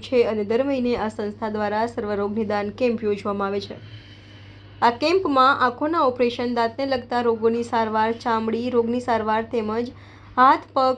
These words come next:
કમર, મણકાના દુખાવા, નસ દબાવી જેવા અનેકવિધ રોગોની સારવાર તેમજ નિદાન અનુભવી ડોક્ટરો દ્વારા કરી આપવામાં આવે છે. સાથે સાથે આજના આ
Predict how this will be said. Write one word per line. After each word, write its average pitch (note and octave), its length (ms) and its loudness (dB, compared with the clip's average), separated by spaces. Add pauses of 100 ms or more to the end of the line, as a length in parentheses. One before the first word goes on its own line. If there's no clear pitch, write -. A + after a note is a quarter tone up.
કમર, A#3+ 400 0
મણકાના A#3 480 -2
દુખાવા, A#3 420 2
નસ B3+ 320 0
દબાવી A#3 480 2
જેવા A3 320 2
અનેકવિધ C4+ 460 -4
રોગોની A3+ 400 2
સારવાર G#3+ 420 -2
તેમજ G#3 380 -4
નિદાન A#3 480 -2
અનુભવી C#4 500 2
ડોક્ટરો A#3 400 0
દ્વારા A3 320 -2
કરી G#3+ 240 -2
આપવામાં G#3 320 -4
આવે G#3 220 -6
છે. A3 120 -12 (1700)
સાથે E4 400 6
સાથે E4 260 2
આજના C#4 460 2
આ C4 100 0